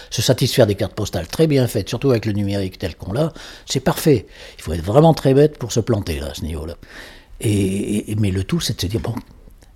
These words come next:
et derrière, qu'est-ce qu'il y a ? » Et c'est à partir du moment où on commence à s'ennuyer. Mais quand on commence à s'ennuyer, il faut accepter de s'ennuyer profondément. C'est comme dans les vrais voyages. Je veux pas revenir sur certains voyageurs très connus qui, qui le disent tous, quoi.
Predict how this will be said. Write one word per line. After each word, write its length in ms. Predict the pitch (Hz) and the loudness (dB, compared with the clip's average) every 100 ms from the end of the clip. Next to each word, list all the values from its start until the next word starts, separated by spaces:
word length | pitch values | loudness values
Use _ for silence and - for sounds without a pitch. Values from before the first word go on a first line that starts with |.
| - - - | -20 -14 0
et 200 | 123 113 | 2 2
derrière, 720 | 92 85 85 - 87 - - | 0 -2 -6 -10 -12 -12 -8
qu'est-ce 220 | 120 - | -6 -6
qu'il 180 | - - | -8 -18
y 40 | |
a ? » 80 | - - - - | -18 -20 -20 -10
Et 60 | 117 | -4
c'est 160 | - | 0
à 80 | 101 | 0
partir 280 | 120 117 151 | 0 2 4
du 60 | 135 | 6
moment 140 | 131 | 4
où 40 | |
on 60 | 147 | 4
commence 280 | 107 110 101 | 0 -2 -4
à 20 | |
s'ennuyer. 640 | - 127 123 110 101 - - - - - - - - | -2 2 2 2 0 -6 -18 -20 -20 -20 -20 -20 -18
Mais 60 | |
quand 160 | - - - | -8 -4 -4
on 80 | - | 0
commence 320 | 107 104 107 | 0 2 2
à 40 | |
s'ennuyer, 520 | - 101 104 117 147 | 0 0 0 2 4
il 60 | 170 | 2
faut 160 | - 98 | 0 -6
accepter 480 | 95 - 123 - 156 | -2 -2 0 0 0
de 60 | |
s'ennuyer 520 | - 120 127 147 127 | 0 0 0 2 0
profondément. 600 | 113 107 - 113 117 117 - - | -2 -8 -6 -4 -4 -6 -8 -12
C'est 140 | - | -10
comme 160 | 90 85 | -6 -4
dans 100 | 82 | -4
les 140 | 80 | -4
vrais 200 | 76 92 | -4 -2
voyages. 560 | 95 104 101 87 - - - | 0 2 2 0 -4 -6 -10
Je 140 | 92 | -10
veux 100 | 87 | -8
pas 140 | 90 73 | -6 -4
revenir 360 | 87 92 98 | -4 -4 -6
sur 180 | - 82 | -6 -8
certains 280 | - - 90 | -8 -6 -6
voyageurs 560 | 90 87 87 101 110 - - - - - - - - | -4 -4 -4 -4 -4 -6 -14 -14 -14 -12 -14 -12 -4
très 160 | - | -2
connus 340 | - 107 151 143 - - - | 2 4 4 4 -8 -18 -12
qui, 140 | - | -12
qui 260 | - - 98 | -10 -8 -4
le 100 | 127 | -2
disent 240 | 151 143 | -2 -4
tous, 300 | - 208 - | -2 -4 -4
quoi. 140 | - | -10